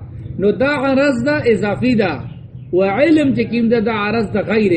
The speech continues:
اضافی ده. دا مثالي نه دی، نه بیغه بینا دی. په دې مرګ دې مثالي نه کړی دي. دې دغه تکلیف. ځان دې منتصب عنه دی،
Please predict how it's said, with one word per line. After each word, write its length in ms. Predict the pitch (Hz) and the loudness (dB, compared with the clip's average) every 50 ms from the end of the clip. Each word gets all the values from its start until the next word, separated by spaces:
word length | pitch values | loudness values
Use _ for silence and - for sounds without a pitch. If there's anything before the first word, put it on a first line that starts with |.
| 156 | 2
اضافی 360 | 151 131 147 139 - 156 151 143 | 0 -2 -2 -4 -2 -2 -2 0
ده. 120 | 151 147 | 0 0
دا 140 | 147 180 208 | 0 2 2
مثالي 360 | 202 185 - - 165 156 160 | 2 0 0 -2 -2 -2 -2
نه 120 | 160 160 151 | -2 -2 0
دی، 120 | 160 156 | 0 0
نه 80 | 151 147 | 0 0
بیغه 280 | 139 147 147 139 135 | -2 0 0 0 -2
بینا 240 | 127 127 127 127 127 | -4 -6 -6 -8 -8
دی. 140 | 123 120 123 - - - - - - - - - - - | -10 -10 -14 -16 -16 -18 -18 -18 -20 -18 -16 -12 -12 -8
په 60 | - | -6
دې 60 | 143 156 156 | -4 -4 -4
مرګ 120 | 143 135 | -4 -4
دې 200 | 135 135 139 151 147 147 | -4 -4 -4 -4 -4 -4
مثالي 220 | - 147 143 156 151 | -4 -4 -2 -2 -2
نه 80 | 156 156 156 151 143 135 | -2 0 0 0 -2 0
کړی 160 | 160 175 196 196 | 0 0 0 0
دي. 120 | 208 196 - - - - - - - - - - - - | -2 -6 -8 -12 -20 -20 -20 -20 -20 -20 -20 -20 -14 -8
دې 80 | - 151 151 156 | -4 -4 -2 -2
دغه 160 | 170 156 143 | -2 -2 -4
تکلیف. 400 | 143 131 117 131 131 131 135 135 | -6 -6 -8 -10 -10 -10 -8 -4
ځان 220 | 151 208 240 240 226 | -4 -2 -2 0 0
دې 100 | 233 208 | 0 0
منتصب 440 | 208 196 - 190 - - 180 170 | -2 -2 -6 -6 -6 -6 -6 -6
عنه 300 | 170 170 160 143 170 202 | -6 -8 -6 -2 -2 0
دی، 160 | 214 240 262 | 0 0 -2